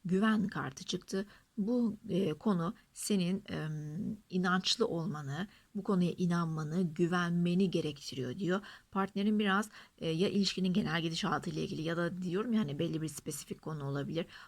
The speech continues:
O konuyla ilgili, o konunun ilişkiniz üzerindeki etkisiyle ilgili vesaire bir şekilde bir güvensizliği olabilir. Bu konuda, e, kartlar ona güvenmesi gerektiği konusunda arkadaşlar tavsiyede bulunuyor. Unutmayın asıl olan enerjilerdir. Her zaman söylüyorum.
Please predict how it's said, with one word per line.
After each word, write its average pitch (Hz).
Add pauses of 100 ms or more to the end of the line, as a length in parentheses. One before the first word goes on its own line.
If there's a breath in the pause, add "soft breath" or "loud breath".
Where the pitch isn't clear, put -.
O 233
konuyla 180
ilgili, 165
o 165
konunun 165
ilişkiniz 165
üzerindeki 160
etkisiyle 151
ilgili 143
vesaire 180 (320 loud breath)
bir 233
şekilde 185
bir 190
güvensizliği 165
olabilir. 175 (340 loud breath)
Bu 208
konuda, 175
e, 151
kartlar 180
ona 151
güvenmesi 156
gerektiği 135
konusunda 147
arkadaşlar 175
tavsiyede 139
bulunuyor. 101 (340 loud breath)
Unutmayın 233
asıl 214
olan 156
enerjilerdir. 151
Her 185
zaman 190
söylüyorum. 196